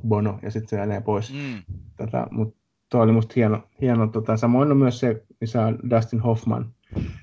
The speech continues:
Speaker 1: Liisan sijaisena, niin sehän on tosi ensinnäkin mahtava jakso ja, ja hienosti käsikirjoitettu, että sillä on pointti sillä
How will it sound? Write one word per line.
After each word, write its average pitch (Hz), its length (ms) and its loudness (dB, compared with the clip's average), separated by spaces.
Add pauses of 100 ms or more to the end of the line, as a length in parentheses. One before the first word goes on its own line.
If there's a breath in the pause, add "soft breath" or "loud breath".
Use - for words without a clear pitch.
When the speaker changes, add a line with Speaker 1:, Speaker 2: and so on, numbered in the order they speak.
(160)
Speaker 1:
Liisan 120 380 4
sijaisena, 110 520 0
niin 110 140 0
sehän 113 240 2
on 131 80 2
tosi 120 440 0 (140)
ensinnäkin 110 340 2
mahtava 123 400 2
jakso 123 400 2
ja, 107 240 0
ja 113 140 -2
hienosti 110 380 0
käsikirjoitettu, 113 520 0
että 107 120 -2
sillä 110 180 2
on 107 140 -4 (420)
pointti 120 340 4
sillä 107 240 0